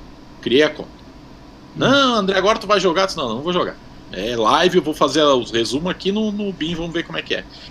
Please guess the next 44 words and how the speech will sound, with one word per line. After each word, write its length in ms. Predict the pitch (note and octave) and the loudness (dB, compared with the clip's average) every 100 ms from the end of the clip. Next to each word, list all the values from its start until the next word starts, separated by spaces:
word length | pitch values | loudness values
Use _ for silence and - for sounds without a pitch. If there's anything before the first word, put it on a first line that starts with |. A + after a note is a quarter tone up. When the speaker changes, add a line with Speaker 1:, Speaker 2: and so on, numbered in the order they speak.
| - | -6
Speaker 1:
Eu 80 | - | 2
Speaker 2:
Cara, 60 | A2+ | 4
Speaker 1:
lembro 160 | D3 | 4
que 60 | D3 | 2
a 40 | |
Speaker 2:
o 20 | G3 | 0
Bing, 160 | F3 | 2
Speaker 1:
primeira 540 | C3+ A3+ G3+ G3+ D#3 A#2 | 2 2 4 4 4 4
Speaker 2:
de-, 220 | F#3+ - | 2 0
aí, 320 | F3 F3+ D3+ | -2 -2 -2
o 120 | D#3 | -4
Bing, 400 | C#3+ D3+ G#3 D#3 A#2+ - | -4 -6 -6 -6 -8 -12
caralho, 460 | C#3+ D3 D3+ D3 | -10 -8 -6 -6
o 40 | C#3+ | -8
Bing. 360 | D3+ F#3+ D3 C3+ - - - | -8 -8 -8 -12 -18 -20 -16
Quando 260 | - F3+ C4+ - - - | -6 -4 -4 -6 -10 -6
lançou 500 | G3 G#3 G3 - A3 | -2 -2 -2 -4 -4
o 40 | B3 | -4
Bing, 400 | C#3 F#3+ A3+ C#3 - - - - - | -4 -4 -4 -8 -12 -20 -20 -18 -6
eu, 100 | D#3 | -6
quando 120 | E3 | -4
eu 40 | G3 | -6
fiquei 180 | - G#3+ | -6 -6
sabendo 340 | G#3+ F#3+ F#3 | -4 -4 -4
na 140 | F3 E3+ | -4 -4
notícia 460 | D#3 D3+ F#3 - D#3 | -6 -8 -10 -8 -6
lá 160 | D#3+ | -6
do, 360 | D#3 D#3 D3+ C#3 - | -4 -2 -2 -6 -10
onde 160 | E3 | -12
é 20 | B3 | -10
que 80 | |
eu 60 | A3+ | -10
li 100 | F#3 | -8
mesmo? 380 | F3 G#3+ D3+ C3 | -8 -10 -10 -10
Acho 160 | F#3 - | -10 -10
que 60 | |
foi 200 | - F4+ | -8 -4
desses 280 | D4 C4 A#3 | -4 -4 -8
sites 340 | - G3 F#3+ - | -8 -8 -6 -8
tipo 220 | G3 - F#3 | -10 -8 -8
Windows 260 | F#3 E3 D3+ | -6 -6 -8
Club 300 | - F#3 D3 | -6 -6 -6
da 120 | D3 | -8
vida. 360 | C#3+ G#3 D#3+ | -8 -8 -10